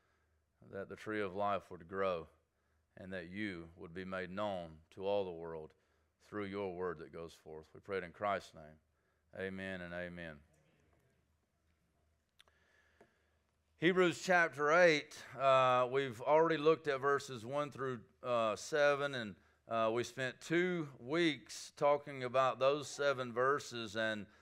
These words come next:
distinguishing Jesus Christ as the last high priest. And here we're gonna transition from the, uh, the idea of, or the teaching of,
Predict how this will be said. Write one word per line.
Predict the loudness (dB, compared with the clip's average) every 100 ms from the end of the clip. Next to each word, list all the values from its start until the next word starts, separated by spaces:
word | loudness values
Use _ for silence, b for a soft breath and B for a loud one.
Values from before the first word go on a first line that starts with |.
| b b b -8
distinguishing | -6 -4 -2 -2 -2 -4 -6 -10
Jesus | -4 -4 -4 -8 -10
Christ | -2 2 4 4 2 0
as | 4 4 2 -6 b b b
the | 2
last | 6 6 6 2 0
high | 0 0
priest. | 0 0 2 2 -2 -12 -20 b b b b b b
And | 4 6 4
here | 0 2 6 6 6
we're | 2
gonna | 2 0
transition | 0 -2 -2 -2 -2 -2 -2 -6 -6
from | -4 4 6 6 4 -8 b b b 0
the, | 2 2 0 -4 -10 -20 -20 -16
uh, | -16 -10
the | -4 -2 -2 -6 -10 2
idea | 6 6 6 2 4 6
of, | 8 8 10 8 4
or | -2
the | 0 -4
teaching | -2 -2 -2 -2 -2 -2 -6 -12 b b
of, | 8 8 8 4 -12